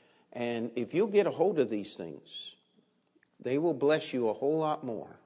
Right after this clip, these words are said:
than anything else you can get a hold of. And, uh, "Hear, ye children, the instruction of a father,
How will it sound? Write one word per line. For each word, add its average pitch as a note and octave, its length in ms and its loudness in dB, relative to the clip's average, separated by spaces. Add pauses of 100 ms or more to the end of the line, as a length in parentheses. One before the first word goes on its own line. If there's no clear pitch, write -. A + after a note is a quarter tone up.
(180)
than A#2 160 -4
anything B2+ 460 -2
else A#2 260 -6
you - 80 -8
can A2 180 -8
get G#2 160 -2
a G#2+ 60 -4
hold - 240 -6
of. - 160 -10 (580)
And, A2+ 360 0
uh, A2 240 6 (920)
"Hear, E3+ 500 12
ye E3+ 240 4
children, C#3 680 6
the C3 120 2
instruction D3+ 680 2
of D#3+ 120 2
a E3 80 6
father, C3+ 500 4